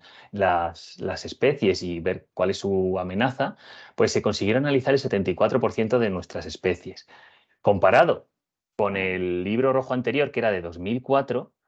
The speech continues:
fijaros que hemos pasado de tener analizadas solo el treinta y siete por ciento a analizar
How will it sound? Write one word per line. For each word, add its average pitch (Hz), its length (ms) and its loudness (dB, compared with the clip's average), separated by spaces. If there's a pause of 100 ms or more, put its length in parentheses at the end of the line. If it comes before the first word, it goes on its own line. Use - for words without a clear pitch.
(320)
fijaros 107 340 -4
que - 100 -8
hemos 110 120 -4
pasado 110 260 -2
de 95 180 -2
tener 92 220 -4
analizadas 117 380 0
solo 117 160 0
el 104 60 -2
treinta 90 200 -4
y 101 80 -6
siete 113 180 -4
por 120 140 2
ciento 139 520 -4
a 110 140 -8
analizar 95 640 -2